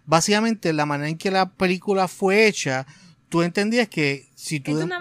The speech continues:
Speaker 1: si
Speaker 2: manera de sanit-, eh, ¿cómo se dice en
Speaker 1: No,
Speaker 2: español?
Speaker 1: de, de, de
Speaker 2: Sanitize.
Speaker 1: intro, es como un intro, intro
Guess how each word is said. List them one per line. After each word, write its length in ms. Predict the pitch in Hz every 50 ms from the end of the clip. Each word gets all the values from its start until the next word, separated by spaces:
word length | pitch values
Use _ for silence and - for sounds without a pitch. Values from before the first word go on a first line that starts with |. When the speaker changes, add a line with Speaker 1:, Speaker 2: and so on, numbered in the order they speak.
| 349
Speaker 1:
si 140 | 349 359 359
Speaker 2:
manera 100 | 359 403
de 60 | 392
sanit-, 680 | - - 349 277 262 247 247 220 - _ 214 196 - - _
eh, 240 | 233 247 240 233 233
¿cómo 160 | 233 240 247 262
se 60 | 277
dice 240 | 302 294 294 - -
en 80 | 202
Speaker 1:
No, 160 | 208 220 233 262
Speaker 2:
español? 200 | 320 330 254 254
Speaker 1:
de, 60 | 220
de, 80 | 208 185
de 140 | 175 190 190
Speaker 2:
Sanitize. 320 | 233 285 254 - 233 233
Speaker 1:
intro, 400 | 277 285 - 190 170 131 120 127
es 60 | 156
como 220 | - - 262 277 269
un 80 | 240
intro, 600 | 226 240 254 262 - - - 160 135 123 117 120 131
intro 260 | 151 175 214 247 294